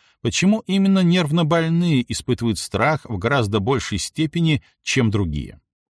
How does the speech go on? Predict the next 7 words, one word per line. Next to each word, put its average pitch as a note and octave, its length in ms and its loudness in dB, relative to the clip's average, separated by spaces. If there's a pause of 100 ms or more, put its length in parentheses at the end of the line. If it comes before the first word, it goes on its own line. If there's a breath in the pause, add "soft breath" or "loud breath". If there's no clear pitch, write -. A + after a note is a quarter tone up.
(420)
Может C3+ 420 2
быть, B2+ 560 -2
это B2+ 280 -4
считали A#2+ 500 -2
само G2 320 0
собой A2+ 320 0
разумеющимся, A#2+ 960 -2